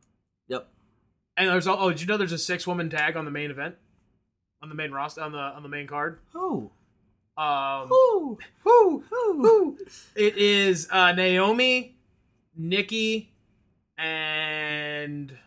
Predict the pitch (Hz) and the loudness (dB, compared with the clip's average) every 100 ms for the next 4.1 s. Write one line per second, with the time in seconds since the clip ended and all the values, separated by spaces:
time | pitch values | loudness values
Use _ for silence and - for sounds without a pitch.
0 | _ _ _ _ _ _ _ _ _ _ | _ _ _ _ _ _ _ _ _ _
1 | _ _ - 175 175 165 165 147 151 147 | _ _ -10 -6 -4 -2 -2 -2 -2 -4
2 | 139 147 139 127 - - _ _ _ _ | -6 -8 -8 -10 -14 -18 _ _ _ _
3 | - - 147 143 - 147 135 135 131 127 | -16 -14 -12 -12 -10 -10 -10 -12 -12 -16
4 | 120 | -18